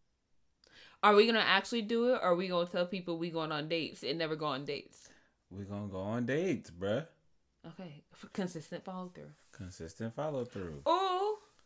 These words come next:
Speaker 1: come on, accountability partner.
Speaker 2: I want, I want somebody to tell me, "We ain't doing, we ain't following through." I'm be like, "What you mean you ain't following through? We on our date right now." Forget you.
Speaker 1: Period.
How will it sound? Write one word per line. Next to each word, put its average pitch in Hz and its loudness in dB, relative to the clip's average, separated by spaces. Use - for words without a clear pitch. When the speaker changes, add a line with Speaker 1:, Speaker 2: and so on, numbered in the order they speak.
Speaker 1:
come 349 0
on, 330 4
accountability 262 2
partner. 262 -6
Speaker 2:
I 113 -2
want, 139 -2
I 127 0
want 156 -2
somebody 120 0
to - -10
tell 113 -2
me, 98 -6
"We 107 -4
ain't 104 -4
doing, 92 -4
we 98 -8
ain't 95 -10
following 85 -6
through." 156 -6
I'm 139 -4
be 143 0
like, 135 0
"What 151 -12
you 165 -2
mean 160 -2
you 143 0
ain't 135 -2
following 127 -2
through? 101 -4
We 120 -4
on 135 0
our 135 0
date 135 0
right 143 2
now." 120 -2
Forget 143 -2
you. 277 2
Speaker 1:
Period. 156 2